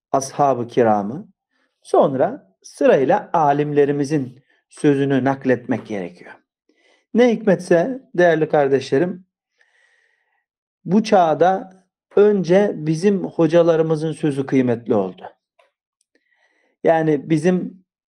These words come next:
hoca efendi diye değer ver-, verdiğimiz, tarikatında bulunduğumuz,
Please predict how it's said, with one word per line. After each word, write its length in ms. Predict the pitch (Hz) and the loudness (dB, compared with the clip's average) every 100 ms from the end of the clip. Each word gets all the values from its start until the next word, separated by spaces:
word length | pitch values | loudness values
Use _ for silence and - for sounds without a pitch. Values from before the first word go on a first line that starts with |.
| _ _ _ | _ _ _
hoca 380 | - 160 180 | -2 2 4
efendi 420 | 180 180 160 147 139 | 2 2 -2 -2 2
diye 240 | 151 151 | 2 4
değer 300 | 143 143 160 | 2 2 2
ver-, 520 | 151 135 127 123 - | 0 0 -4 -8 -2
verdiğimiz, 640 | 127 120 113 113 107 110 - | 0 0 -2 -6 -6 -10 -2
tarikatında 720 | 143 143 143 139 147 143 143 | 0 0 0 0 0 0 2
bulunduğumuz, 800 | 139 131 127 117 104 107 _ | 2 0 2 0 -2 -8 _